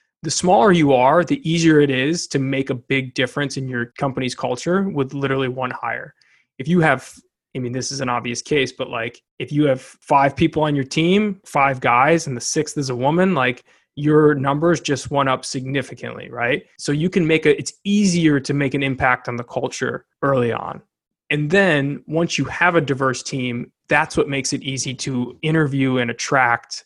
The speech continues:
diverse talent, right? A company with all white people is not gonna attract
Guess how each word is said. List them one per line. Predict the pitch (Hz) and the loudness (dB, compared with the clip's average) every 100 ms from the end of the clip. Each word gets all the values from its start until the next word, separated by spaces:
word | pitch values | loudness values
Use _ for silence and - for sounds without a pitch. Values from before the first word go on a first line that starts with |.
| - | -14
diverse | 143 135 135 123 | -8 -4 -4 -6
talent, | - 127 - - _ _ _ _ _ _ _ - | -8 -8 -8 -10 _ _ _ _ _ _ _ 0
right? | 135 143 - _ - | 2 0 -4 _ -10
A | |
company | - 170 180 170 | 0 2 4 4
with | 147 | 6
all | 147 | 6
white | 147 143 | 6 4
people | 139 160 165 | 2 2 2
is | 135 | 0
not | 139 131 | 0 0
gonna | 139 | 0
attract | 127 - 127 117 | -2 0 -2 -2